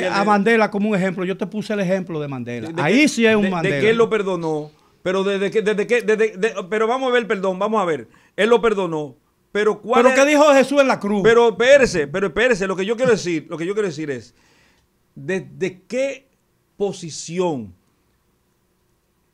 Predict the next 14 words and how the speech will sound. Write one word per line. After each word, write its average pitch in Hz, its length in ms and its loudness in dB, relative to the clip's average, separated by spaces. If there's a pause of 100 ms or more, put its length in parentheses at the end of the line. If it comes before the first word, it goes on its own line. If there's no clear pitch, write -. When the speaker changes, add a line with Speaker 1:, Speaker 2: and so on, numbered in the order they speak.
Speaker 1:
desde 170 360 -6
qué 240 140 -2
posición 202 560 -6
se 190 100 -6
produce 160 320 -8
el - 60 -10
perdón? 117 400 -8 (420)
Si - 220 -10
desde 170 260 -2
abajo, 226 540 -4 (680)
golpeado, 190 800 -2
afectado, 202 680 -4
dañado, 180 580 -4
ajado, 233 540 -4